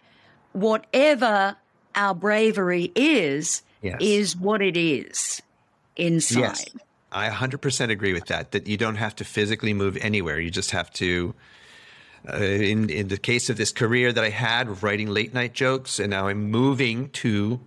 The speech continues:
Speaker 2: trying to f-, find my fe-, footing on, in scripted, that is a big change. And, and it's, you know, took place in this apartment. So you're right. It's
Speaker 1: And the,
Speaker 2: internal.
Speaker 1: the other thing is there's an assumption, or at least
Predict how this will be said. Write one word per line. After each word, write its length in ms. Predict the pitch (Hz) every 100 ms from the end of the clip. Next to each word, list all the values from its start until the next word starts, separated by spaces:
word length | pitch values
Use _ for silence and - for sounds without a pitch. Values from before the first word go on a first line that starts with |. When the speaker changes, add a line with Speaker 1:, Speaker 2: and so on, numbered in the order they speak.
| _
Speaker 2:
trying 220 | - 104 104
to 60 |
f-, 180 | 107 - _ 107
find 280 | - 113 110
my 120 | 101
fe-, 260 | 95 - 127
footing 380 | 127 135 127 107
on, 160 | 98 -
in 80 | 98
scripted, 680 | - - 143 - 110 104 120 _ _ _ _ _ _ -
that 280 | 113 139 156
is 200 | 156 170
a 80 |
big 340 | 147 156 175 165
change. 480 | - 185 - - -
And, 420 | 120 110 113 110 - -
and 360 | 117 107 107
it's, 440 | 107 - - - - _ _
you 120 | 123
know, 140 | 107 110 -
took 240 | 123 127
place 260 | - 123 123
in 60 | 117
this 160 | 123
apartment. 460 | 135 131 - - -
So 360 | - - 98 101 - - -
you're 140 | 117 113
right. 220 | 131 - -
It's 0 |
Speaker 1:
And 80 | 120
the, 80 | -
Speaker 2:
internal. 360 | - 131 123 - _
Speaker 1:
the 140 | 415
other 180 | 403 415 453
thing 160 | 370
is 200 | 302 247
there's 220 | - 262 262
an 100 | 247
assumption, 840 | 240 - 254 247 196 139 143 214 - _ _
or 120 | - 131
at 80 |
least 340 | 127 120 -